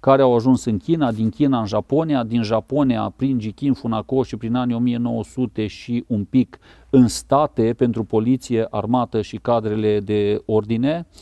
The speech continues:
De acolo a ajuns în facultăți și așa mai departe. Și cum a ajuns până la noi astăzi?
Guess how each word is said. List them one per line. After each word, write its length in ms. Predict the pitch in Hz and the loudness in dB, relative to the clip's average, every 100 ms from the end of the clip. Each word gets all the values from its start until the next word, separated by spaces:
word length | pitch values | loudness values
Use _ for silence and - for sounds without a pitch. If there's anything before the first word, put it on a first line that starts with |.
| - - - | -20 -20 -2
De 120 | 123 | 4
acolo 380 | 135 - 160 139 | 4 4 2 4
a 20 | |
ajuns 300 | 127 127 131 | 4 2 0
în 120 | 131 | 0
facultăți 640 | 117 123 - 113 101 175 175 | 0 0 0 -2 0 0 0
și 60 | |
așa 160 | 147 143 | -2 0
mai 160 | 139 120 | 0 0
departe. 600 | 110 139 165 - 196 185 - _ | 0 2 2 2 -2 -4 -10 _
Și 140 | - | -8
cum 260 | 147 226 208 | -4 0 0
a 60 | |
ajuns 260 | 190 208 190 | 0 0 0
până 200 | - 180 | 2 4
la 80 | 180 | 4
noi 220 | 190 190 | 2 2
astăzi? 500 | 190 - 123 101 | 2 2 0 0